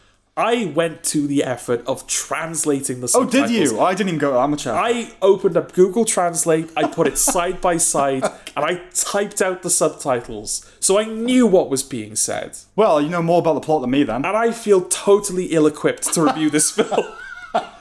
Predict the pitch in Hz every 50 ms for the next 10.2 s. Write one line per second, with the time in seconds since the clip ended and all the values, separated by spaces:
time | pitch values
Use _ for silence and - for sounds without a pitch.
0 | - - - - - _ _ _ _ _ _ _ _ _ _ _ _ - 202 180
1 | 151 131 - - - _ _ _ _ _ _ _ - 202 220 220 214 208 202 -
2 | - _ _ _ _ _ _ - 202 233 220 - - - - - - 214 190 190
3 | 185 175 160 156 151 185 240 247 226 240 262 233 214 - - 151 - - - 131
4 | 110 107 - - - - 131 - - 226 214 220 139 139 127 127 123 120 120 -
5 | - - - - 208 160 127 - - 196 165 151 131 - 156 120 117 107 101 98
6 | 98 165 160 - - 190 156 - 180 156 156 - - - - - - 180 202 180
7 | 143 - 175 175 175 165 151 151 147 127 143 127 123 120 110 101 101 101 98 -
8 | - - - 165 190 180 - - - - - - - - _ _ _ _ _ _
9 | _ - 160 - 180 170 180 208 - - - - - 175 190 233 - - - -
10 | 370 349 349 359